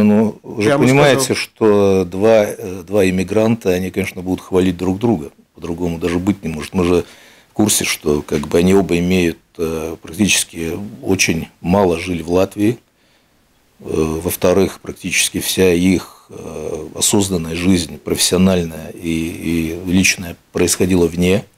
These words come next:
Speaker 1: этой страны. Ну и было бы, наверное, странно ожидать какого-то другого ответа от, э, президента страны насчет, э, примера. Так что,
Speaker 2: То есть
Speaker 1: да, конечно, я думаю, только так бегло мы можем навскидку сказать вопрос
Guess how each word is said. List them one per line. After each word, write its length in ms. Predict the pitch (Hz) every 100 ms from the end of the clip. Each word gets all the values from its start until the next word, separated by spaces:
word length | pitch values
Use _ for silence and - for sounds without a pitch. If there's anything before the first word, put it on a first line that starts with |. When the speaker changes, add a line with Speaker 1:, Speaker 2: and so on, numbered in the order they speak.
| _ _ _ _
Speaker 1:
этой 240 | 101 92 90
страны. 540 | - - 98 98 87 - _ _ _
Ну 200 | 90 92
и 40 |
было 260 | 90 101 98
бы, 140 | 92
наверное, 260 | 98 101 98
странно 420 | - 127 127 98
ожидать 360 | 80 85 87 -
какого-то 440 | 85 - 85 85 _
другого 380 | 90 87 85 87
ответа 420 | - 110 - -
от, 80 | - _
э, 280 | - 78 76 -
президента 540 | 85 87 92 - -
страны 360 | - 92 95 107
насчет, 380 | 80 - 85 _ -
э, 160 | 82 82
примера. 420 | 98 98 95 - - _ _ _ _ _ _ _ _ _
Так 120 | - -
что, 240 | - 87
Speaker 2:
То 200 | 85 85
есть 180 | 80 - _ - - - - -
Speaker 1:
да, 160 | 95 98
конечно, 640 | 107 113 - 104 98 95 -
я 160 | 104 104
думаю, 360 | 107 101 95 87 _ _ _ _ - -
только 200 | 98 107
так 320 | - 98 -
бегло 380 | 85 117 98 90
мы 120 | 92
можем 300 | 92 92 92
навскидку 520 | 90 - - 98 -
сказать 400 | - 87 85 78
вопрос 460 | 87 87 110 117